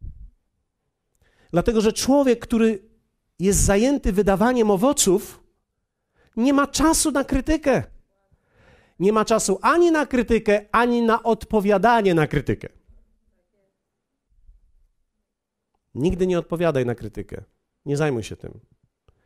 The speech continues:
Zajmij się wydawaniem owoców. Krytyka zawsze była i zawsze będą ludzie, którzy krytykują, i czasami ty wpadniesz w krytykę.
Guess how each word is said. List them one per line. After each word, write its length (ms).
Zajmij 340
się 100
wydawaniem 480
owoców. 480
Krytyka 440
zawsze 320
była 340
i 60
zawsze 440
będą 380
ludzie, 220
którzy 180
krytykują, 540
i 60
czasami 400
ty 140
wpadniesz 440
w 80
krytykę. 460